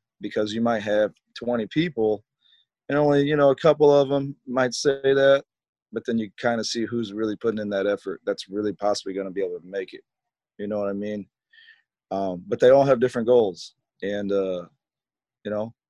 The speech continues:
some have huge goals, some just have, you know, just regular, what they want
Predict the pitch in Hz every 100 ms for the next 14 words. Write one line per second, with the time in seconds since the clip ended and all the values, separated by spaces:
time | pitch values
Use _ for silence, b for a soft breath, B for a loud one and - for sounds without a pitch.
0 | _ _ _ - 113 110 107 98 120 120
1 | 117 123 131 131 110 101 104 110 104 95
2 | _ _ _ _ _ _ _ _ _ _
3 | _ _ _ _ _ - 117 107 107 -
4 | - 113 - 104 117 123 120 117 113 107
5 | 113 113 113 104 120 123